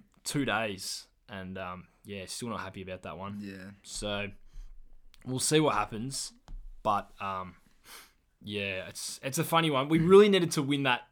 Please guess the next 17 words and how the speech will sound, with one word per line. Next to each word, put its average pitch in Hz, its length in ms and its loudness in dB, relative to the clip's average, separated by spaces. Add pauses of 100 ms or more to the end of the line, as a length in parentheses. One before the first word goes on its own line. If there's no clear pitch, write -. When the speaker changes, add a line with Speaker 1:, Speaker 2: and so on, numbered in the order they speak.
(140)
Speaker 1:
to 131 100 -12
play 135 200 -2
finals. 175 680 -6
Speaker 2:
Yeah, 117 280 -2 (240)
Speaker 1:
Um, 117 280 2
Speaker 2:
definitely. 101 140 -4 (160)
Speaker 1:
you 117 100 -2
know, 123 80 -2 (100)
Collingwood 135 520 4
ended 127 180 -2
up 117 140 2
getting 120 200 0
up 110 120 0
by 113 100 2
twenty-four 117 520 -8
points. 160 520 -8
Speaker 2:
Yeah. 107 240 -6